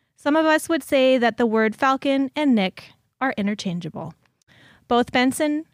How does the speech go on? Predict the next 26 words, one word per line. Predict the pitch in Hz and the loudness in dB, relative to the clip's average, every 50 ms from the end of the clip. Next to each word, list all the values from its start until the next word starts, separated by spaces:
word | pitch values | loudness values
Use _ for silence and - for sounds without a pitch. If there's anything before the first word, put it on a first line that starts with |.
| _ _ _ _ _ _ - | _ _ _ _ _ _ -4
I, | - 240 233 226 226 233 233 233 - _ _ - | -2 0 2 2 2 2 0 -2 -4 _ _ -2
and | 311 349 392 415 370 | 0 0 0 2 0
Drifting | 302 294 - - 330 311 | 0 -2 -2 -4 -8 -6
Pretty | - 233 208 196 196 208 | -2 -2 0 0 -2 -2
have | - - 262 254 - - | -2 -4 -4 -4 -4 -4
all | - 285 311 339 359 | -2 0 2 2 2
been | 302 330 330 330 | 0 -2 -2 -2
sponsored | - - 269 262 269 - - 208 190 | -4 -2 -2 -2 0 0 -2 -2 0
by | 190 170 190 | -2 -4 -2
Falcon | - 190 170 185 - 233 233 | -2 -4 -4 -2 0 -2 -2
Tire | - - 190 175 180 185 175 175 | 0 -2 -4 -2 -2 -2 -4 -4
slash | - - - 185 123 131 - - - - - - | -6 -6 -6 -6 -6 -6 -6 -6 -8 -10 -10 -10
Nick. | - 202 190 - - - - - - _ - - - _ _ _ _ _ - | -8 -8 -8 -8 -10 -16 -20 -20 -20 _ -20 -20 -20 _ _ _ _ _ 0
And | 254 254 254 226 | 2 2 4 4
this | 269 330 381 - - | 4 2 2 0 -2
leads | 339 339 330 311 - | -2 -2 0 0 0
us | 320 320 - - | 0 0 -2 -4
to | - - - 226 196 | -8 -4 -2 -2 -2
why | 175 190 226 202 214 254 311 | -2 -2 -2 0 2 2 2
we | 330 349 370 | 2 2 0
have | 359 - 381 370 | 2 0 0 2
Nick | 302 247 220 214 - - - | 2 0 0 0 -2 -4 0
on | 226 220 | 2 2
the | 240 247 | 2 2
show | - - 202 165 170 | 0 -4 -6 -4 -4
today. | 196 - - 226 214 - - - - | -4 -6 -8 -10 -10 -10 -12 -14 -16